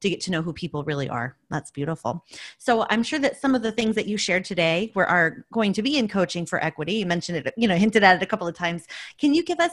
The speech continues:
the date that that book will be out so we can get our hands on it?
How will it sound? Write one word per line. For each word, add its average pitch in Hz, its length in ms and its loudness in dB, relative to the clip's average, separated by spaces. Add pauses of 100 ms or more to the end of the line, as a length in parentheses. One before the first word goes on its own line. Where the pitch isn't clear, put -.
(100)
the 247 80 -2
date 190 300 -4
that 214 120 -8
that 196 160 2
book 214 180 0
will 208 80 -2
be 202 360 -6
out 185 380 0
so - 200 -2
we 180 100 0
can 196 140 -2
get 190 100 0
our 185 80 0
hands 190 260 -6
on 208 140 -4
it? 220 120 -6